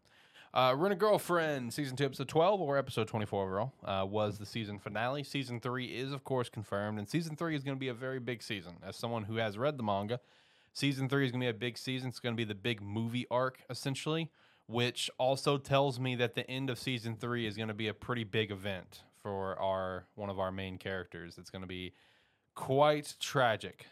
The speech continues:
to watch. And that's what this episode was, was quite tragic to watch.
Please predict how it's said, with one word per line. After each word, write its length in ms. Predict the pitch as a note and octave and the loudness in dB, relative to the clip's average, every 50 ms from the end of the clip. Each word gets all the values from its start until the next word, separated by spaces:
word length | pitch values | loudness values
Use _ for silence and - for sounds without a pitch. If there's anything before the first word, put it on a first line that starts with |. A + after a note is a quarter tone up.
| _ _ _ | _ _ _
to 100 | - A2 | -4 -4
watch. 480 | F#2 F#2+ F#2+ F2+ F2 - - - - - | -2 0 0 0 0 0 -4 -8 -6 0
And 60 | A#2 | 2
that's 200 | C#3+ F#3+ G3+ - | 2 2 2 2
what 100 | G#3 G3 | -4 0
this 200 | - A3 A3 - | 0 0 2 2
episode 360 | F#3+ D#3 B2+ B2+ - B2+ A2+ G2+ | 2 0 0 0 0 0 0 0
was, 460 | G2 F#2+ F2+ - B1 - - - - | -2 -4 -4 -6 -8 -12 -18 -18 -8
was 200 | - A2+ A2 - | -4 -4 -4 -2
quite 540 | - - - - C#3+ C#3+ C#3+ C#3+ C3+ - - - | -4 -8 -2 2 2 2 2 2 -4 -10 -16 -12
tragic 600 | - - - C3+ A#2+ A#2 A2+ A2 A2 G2+ - - - _ _ _ _ _ _ _ _ _ _ _ _ _ _ _ _ _ _ - | -12 -2 0 2 2 2 0 -2 -4 -6 -6 -10 -20 _ _ _ _ _ _ _ _ _ _ _ _ _ _ _ _ _ _ -4
to 160 | - C3 A#2+ | 2 2 2
watch. 600 | G#2 G2+ G2 - - - - _ - - - - | 2 2 -2 -4 -6 -10 -16 _ -12 -12 -12 -12